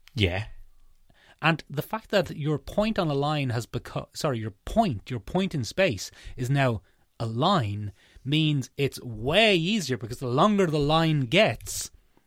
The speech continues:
Speaker 2: the more different ways it could curve, and the more you're going to disappoint some people, because
Speaker 1: Yeah.
Speaker 2: the line in their head between those two films and extrapolating out to where the third could be,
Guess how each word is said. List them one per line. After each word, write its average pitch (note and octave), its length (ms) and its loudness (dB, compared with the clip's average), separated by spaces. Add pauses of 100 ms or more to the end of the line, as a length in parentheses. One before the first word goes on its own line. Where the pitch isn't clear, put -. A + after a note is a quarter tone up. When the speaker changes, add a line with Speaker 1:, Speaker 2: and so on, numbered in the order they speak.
Speaker 2:
the B2+ 140 -2
more D3+ 280 4
different D#3 300 0
ways D3+ 360 2
it C3+ 120 -6
could G#2 220 -6
curve, B2+ 600 -2 (360)
and D3 160 2
the D3 60 2
more E3 380 6
you're E3 220 2
going D3+ 200 0
to D3 80 -4
disappoint C#3 560 -4
some C#3+ 460 2
people, C#3 440 -4 (300)
because D3+ 380 4
Speaker 1:
Yeah. A2 120 6 (200)
Speaker 2:
the D3 80 0
line F3 360 2
in D#3 200 4
their F#3+ 340 6
head D3+ 420 0
between D3+ 380 -2
those C3+ 260 -2
two C#3 220 -4
films C3+ 500 -2 (300)
and C3+ 180 0
extrapolating C#3 920 0
out C3 160 -2
to C3+ 80 -6
where B2+ 200 -2
the G#2 140 -8
third E3 680 0
could A2+ 260 -2
be, A2 420 2